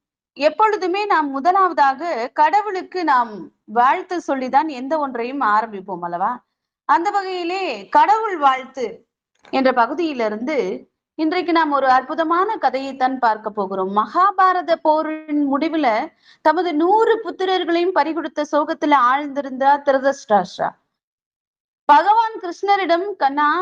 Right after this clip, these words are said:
நான் எந்த ஜென்மத்துல என்ன பாவம் செய்தேன், எனக்கு ஏன் இப்படி ஒரு தண்டனை?" அப்படின்னு கேக்குறாரு. அதுக்கு பகவான், "திருதராஷ்டிரரே,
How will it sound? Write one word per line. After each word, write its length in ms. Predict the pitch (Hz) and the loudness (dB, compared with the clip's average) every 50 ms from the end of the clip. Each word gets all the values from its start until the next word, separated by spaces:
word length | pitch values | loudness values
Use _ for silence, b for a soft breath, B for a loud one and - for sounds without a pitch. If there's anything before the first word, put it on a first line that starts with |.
| 370 370 - | -2 -4 -2
நான் 220 | 285 277 269 262 | 0 0 0 0
எந்த 300 | 254 254 277 311 339 415 403 | -2 -2 -2 -2 -2 -2 -2
ஜென்மத்துல 680 | 294 269 311 302 302 330 339 339 320 320 294 269 277 311 349 392 403 - _ _ _ | -2 -2 -2 0 2 2 2 0 0 -2 -4 -2 0 0 0 0 -2 -4 _ _ _
என்ன 300 | - 247 277 311 370 440 480 | -2 0 0 2 2 0 0
பாவம் 420 | 466 440 359 311 311 320 320 311 302 | 0 2 2 2 2 0 0 -4 -6
செய்தேன், 380 | - 302 262 262 254 269 269 | -6 -6 -8 -6 -6 -8 -8
எனக்கு 320 | 262 262 269 294 294 294 320 | -6 -6 -6 -6 -4 -4 -4
ஏன் 140 | 349 403 427 | -2 -2 -2
இப்படி 180 | 320 330 320 302 | -2 -2 0 0
ஒரு 180 | 285 254 247 214 | 0 0 0 2
தண்டனை?" 420 | 240 233 240 285 294 330 302 302 285 | 2 2 2 2 0 0 0 0 0
அப்படின்னு 320 | 254 208 226 254 285 285 262 254 | 0 -2 -4 -6 -6 -6 -4 -4
கேக்குறாரு. 420 | 220 208 208 214 202 190 180 180 - _ _ _ _ _ _ _ _ _ _ _ _ _ _ _ _ - | -4 -4 -2 -2 -2 -2 -2 -2 -6 _ _ _ _ _ _ _ _ _ _ _ _ _ _ _ _ 0
அதுக்கு 260 | 254 262 269 254 262 | 0 0 0 -2 0
பகவான், 560 | 240 247 247 269 330 349 330 285 277 294 330 370 370 320 - _ _ _ _ _ _ _ _ _ _ _ _ _ - | 2 2 2 2 2 0 0 2 0 0 -2 -6 -8 -10 -14 _ _ _ _ _ _ _ _ _ _ _ _ _ -8
"திருதராஷ்டிரரே, 840 | 302 294 302 320 330 320 320 320 - - 277 254 233 233 233 262 | -6 -2 0 2 4 4 2 0 -2 0 0 2 2 4 2 2